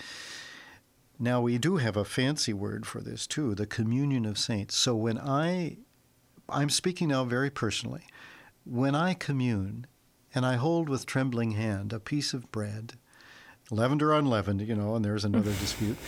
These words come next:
Speaker 1: Uh, I, I, and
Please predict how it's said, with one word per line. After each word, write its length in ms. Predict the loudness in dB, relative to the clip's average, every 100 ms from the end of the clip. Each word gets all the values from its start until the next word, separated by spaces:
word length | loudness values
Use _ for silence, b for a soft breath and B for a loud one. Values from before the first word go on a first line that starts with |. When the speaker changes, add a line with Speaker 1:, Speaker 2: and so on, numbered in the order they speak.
| B B -4
Speaker 1:
Uh, 200 | 0 0 0 -4 -4 -4 B B B -2
I, 360 | 2 2 2 -2 -8 -2
I, 280 | 0 0 -2
and 180 | -2 0